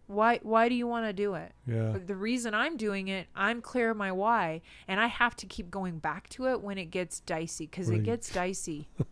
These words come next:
Speaker 1: all the time."
Speaker 2: Boy, all the
Speaker 1: I was
Speaker 2: time.
Speaker 1: just
Speaker 2: Yeah.
Speaker 1: confessing to you some of the dicey
Speaker 2: <laughs> Yeah.
Speaker 1: thinking, right?
Speaker 2: Totally.
Speaker 1: So I always say to people, just because the world of podcasting is out there and Etsy stores are out there and YouTube channels are out there and everyone's writing a book and publishing a book,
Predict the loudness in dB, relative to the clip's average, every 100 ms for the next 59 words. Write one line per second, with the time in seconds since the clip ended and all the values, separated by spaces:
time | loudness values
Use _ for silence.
0 | -6 6 10 12 10 4 4 4 4 2
1 | 2 6 10 10 10 6 2 0 -6 -10
2 | -12 -8 -4 0 8 10 10 4 0 -4
3 | -2 -2 -2 0 6 6 6 4 4 0
4 | 0 -2 -4 -4 -2 -2 -2 -6 -10 -8
5 | -4 -2 0 -2 0 8 10 12 10 8
6 | 4 2 0 -4 -4 -4 0 0 0 -2
7 | -4 -2 2 4 6 4 2 0 2 4
8 | 4 4 2 0 2 4 4 2 0 0
9 | -4 -4 -2 0 0 -2 -4 -6 -2 -2
10 | 0 -4 -6 -4 -2 -2 0 0 2 0
11 | -2 -6 -6 -4 -4 -4 -4 -6 -4 -2
12 | -2 -4 -2 -2 -2 -4 -6 -4 -4 -4
13 | -2 -2 0 -2 -2 -2 -2 -6 -2 0
14 | 0 -2 -6 -2 2 2 0